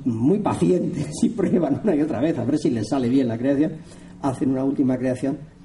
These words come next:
de hombres de maíz, como decía el premio Nobel guatemalteco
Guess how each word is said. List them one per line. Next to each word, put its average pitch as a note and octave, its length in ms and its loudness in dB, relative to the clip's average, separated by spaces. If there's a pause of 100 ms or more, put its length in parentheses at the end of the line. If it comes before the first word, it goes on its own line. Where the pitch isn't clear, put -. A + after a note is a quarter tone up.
(360)
de A#2 140 -4
hombres B2 360 0 (580)
de B2 100 -4
maíz, A2 280 -4 (1400)
como B2 160 -10
decía A#2+ 380 -4
el A#2 80 -4
premio A2 340 -8
Nobel A#2 300 -4 (420)
guatemalteco A2 800 -10